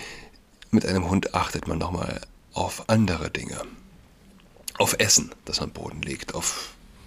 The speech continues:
man verzeihe mir das, auf, auf Rotze,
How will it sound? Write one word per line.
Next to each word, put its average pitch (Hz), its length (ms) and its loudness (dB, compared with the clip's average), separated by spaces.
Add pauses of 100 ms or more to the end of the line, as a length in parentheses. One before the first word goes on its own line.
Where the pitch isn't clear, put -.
(760)
man - 960 -8
verzeihe - 540 -2
mir - 160 -6
das, - 300 -4
auf, - 240 -8 (200)
auf - 200 2
Rotze, - 360 -2